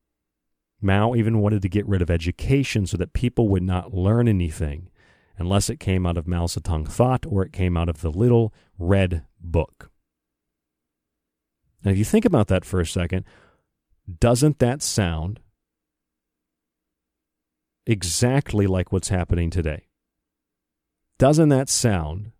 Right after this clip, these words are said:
like exactly what is unfolding in the United States and other countries? From you can't even go outside, you need to isolate yourself.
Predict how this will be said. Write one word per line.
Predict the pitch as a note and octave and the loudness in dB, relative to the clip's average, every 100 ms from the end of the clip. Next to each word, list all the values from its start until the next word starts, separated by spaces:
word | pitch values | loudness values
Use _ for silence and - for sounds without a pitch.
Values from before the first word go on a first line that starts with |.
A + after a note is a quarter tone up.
| _ _ _ _ _ | _ _ _ _ _
like | G2+ G2 - | -2 -2 -2
exactly | A2 E2+ D#2+ D#2+ B2+ C#3+ B2+ A2+ | -6 -6 -6 -2 0 0 2 4
what | A2 G2+ | 4 4
is | F#2 - | 2 0
unfolding | A2 A#2+ - A2 G2+ G2 G2+ | 0 -2 0 2 2 2 0
in | F#2+ | -2
the | F2+ | -2
United | F2+ G2+ G#2+ G#2+ | 0 0 0 0
States | - G2+ F#2+ - | -2 -2 -2 -2
and | F2+ | -2
other | E2+ | -2
countries? | F2 F2 E2 - D#2+ - - - _ | -2 -4 -4 -6 -8 -10 -20 -20 _
From | - A#2 G#2+ G2+ F#2 - _ _ | -4 2 4 2 -2 -10 _ _
you | - A#2+ E3+ | 0 2 4
can't | - D#3+ D#3+ | 4 2 2
even | C3+ C3+ C3 | 0 0 2
go | A#2 A#2+ | 4 6
outside, | B2 B2 - A2 G2 G2 | 6 0 -2 0 0 -2
you | F#2 A2+ | -2 0
need | D3 C3+ B2+ | 0 0 -2
to | - G#2 - | -2 -6 -2
isolate | G#2+ A2+ G#2+ F#2+ F#2 - | -2 0 0 2 0 0
yourself. | F#2+ F2 - E2 D#2+ | -4 -4 -4 -4 -4